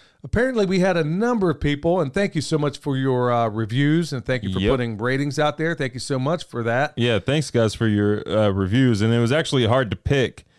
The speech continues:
Speaker 2: um,
Speaker 1: In
Speaker 2: who
Speaker 1: fact, keep
Speaker 2: won.
Speaker 1: 'em up. Keep, keep 'em up,
Speaker 2: Yeah,
Speaker 1: y'all,
Speaker 2: so,
Speaker 1: and tell everybody
Speaker 2: so
Speaker 1: else.
Speaker 2: we're gonna do this, uh, monthly. We're gonna do a knife giveaway monthly. And the guys on the, everybody on the Fountain app, if you guys were leaving comments, however you guys were doing that,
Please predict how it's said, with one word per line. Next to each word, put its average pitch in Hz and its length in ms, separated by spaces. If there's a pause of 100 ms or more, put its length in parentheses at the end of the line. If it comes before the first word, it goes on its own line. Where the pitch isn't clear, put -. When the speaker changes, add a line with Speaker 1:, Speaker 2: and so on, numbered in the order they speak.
(340)
Speaker 2:
um, 101 500 (300)
Speaker 1:
In 139 100
Speaker 2:
who - 60
Speaker 1:
fact, 143 180
keep 139 100
Speaker 2:
won. - 140
Speaker 1:
'em 170 100
up. 180 280
Keep, 190 400
keep 233 200
'em 165 100
up, 165 120
Speaker 2:
Yeah, 113 80
Speaker 1:
y'all, 123 200
Speaker 2:
so, 135 160
Speaker 1:
and 147 80
tell 196 160
everybody 143 380
Speaker 2:
so 139 40
Speaker 1:
else. 98 300
Speaker 2:
we're 139 160
gonna 196 180
do 156 200
this, 143 340
uh, 117 340
monthly. 101 480
We're 92 200
gonna 123 160
do 123 180
a 120 60
knife 117 320
giveaway 113 340
monthly. 101 540
And 117 160
the 120 40
guys 139 300
on 139 140
the, 117 300
everybody 135 420
on 120 120
the 101 60
Fountain 127 400
app, 135 260 (360)
if 104 100
you 117 80
guys 135 220
were 120 100
leaving 123 380
comments, 123 540
however 135 360
you 131 180
guys 123 320
were 107 140
doing 107 760
that, 113 440